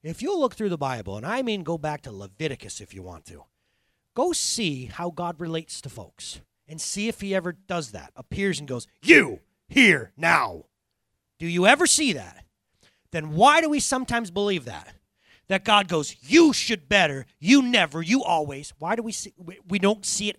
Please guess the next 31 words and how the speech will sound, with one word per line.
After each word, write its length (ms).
anywhere? 800
Instead, 480
we 80
see 200
conviction. 580
Conviction, 640
let 120
me, 80
let 100
me 80
break 200
down 120
a 40
word 240
for 100
you 80
for 140
a 40
second. 260
Let's 100
do 100
this 140
together. 420
I'm 100
just 160
kinda 180
riffing. 320
Convictions 540
means, 360
means 240
this. 320